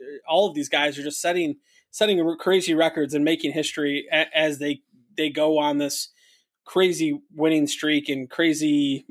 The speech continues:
I don't know, twenty-three game stretch that they've been on so far.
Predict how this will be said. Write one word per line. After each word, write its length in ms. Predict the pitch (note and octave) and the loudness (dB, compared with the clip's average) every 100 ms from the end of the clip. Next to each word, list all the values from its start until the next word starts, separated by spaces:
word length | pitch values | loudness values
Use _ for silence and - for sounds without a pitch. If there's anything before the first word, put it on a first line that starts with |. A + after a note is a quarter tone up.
| - _ _ | -20 _ _
I 120 | D3 | -2
don't 140 | D3 D3+ | 0 2
know, 340 | D#3 D3 B2+ - | 2 2 -2 -10
twenty-three 640 | - E3 E3+ D3+ - E3 | -2 2 2 0 -2 0
game 220 | D3 D3+ | 0 0
stretch 400 | C#3+ - D#3+ D3 | -2 0 0 0
that 140 | - D3 | -4 -2
they've 160 | D3 | -2
been 160 | C3+ C#3+ | 0 -2
on 160 | C3+ B2+ | -2 -6
so 200 | C3+ B2+ | -8 -10
far. 340 | C3+ C3 C3+ | -8 -6 -8